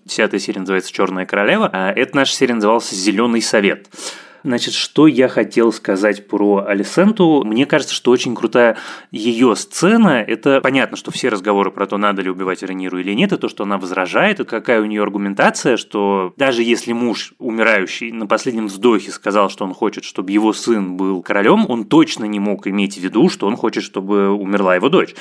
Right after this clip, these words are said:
И это суперубедительная аргументация, и, конечно, Алисента выглядит в этом всем не только гуманной, но и, в общем, вменяемой, честно признаюсь. Мне больше всего понравился ее разговор с Рейнис, где Рейнис говорит, в общем, ключевую вещь.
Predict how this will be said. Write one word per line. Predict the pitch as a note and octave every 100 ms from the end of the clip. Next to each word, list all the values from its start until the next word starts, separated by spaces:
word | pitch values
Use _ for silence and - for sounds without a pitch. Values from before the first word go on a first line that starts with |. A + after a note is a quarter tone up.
| - -
И | -
это | A2 D3+ D#3
суперубедительная | C#3+ E3 C#3 C#3 B2 C#3 C#3+ C3
аргументация, | B2 A#2+ A#2+ E3+ A#3 G3 C#3+
и, | A#2+ A2+ A#2 A2+
конечно, | A#2 C#3 -
Алисента | C#3 A#2 D#3 E3
выглядит | B2+ D3 D3
в |
этом | B2 A#2
всем | A2 D3+ C#3+
не | A#2
только | B2+ C#3 A#2
гуманной, | G#2+ A#2+ G3+ C4 A3 A#2+ G2+
но | G2+ B2+ G3+
и, | E3 C3 D3 D#3
в |
общем, | A#2 - G2+ - -
вменяемой, | A#2 D3 B2+ F2+ D#2+
честно | D#2 F#2+ - G2
признаюсь. | - F2+ F#2+ E2 _ - - - -
Мне | A2
больше | E3+ F3+ -
всего | - D#3+
понравился | A#2+ A2+ D#3+ E3
ее | C#3 B2
разговор | D#3 A#2+ C3+ C#3+
с | B2+
Рейнис, | G3+ A3 G#2+
где | F#2 F#2+
Рейнис | D#3 G#3 D#3+
говорит, | G#2+ D#3 C#3
в |
общем, | B2+ C3
ключевую | - A2+ B2+ A#2 D3+ A2
вещь. | F3 -